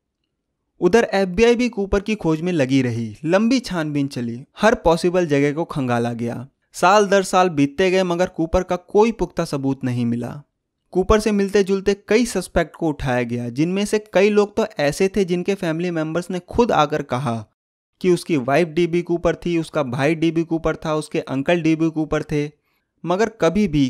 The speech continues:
कोई ऐसा सबूत नहीं मिला जो ये साबित कर सके कि वो ही डीबी कूपर है।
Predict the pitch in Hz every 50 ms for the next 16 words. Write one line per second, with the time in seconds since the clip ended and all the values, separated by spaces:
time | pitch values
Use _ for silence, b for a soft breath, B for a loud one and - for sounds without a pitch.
0 | - - - 190 214 226 - - 165 185 - 208 202 - 202 180 175 190 190 -
1 | 139 135 135 139 156 151 135 123 120 120 120 117 120 135 135 135 135 - - 135
2 | 139 151 190 220 214 - 208 196 196 - 196 190 190 196 196 208 202 175 139 135
3 | 143 156 156 180 185 160 135 135 135 131 135 123 - 131 120 117 123 117 113 110
4 | 107 92 87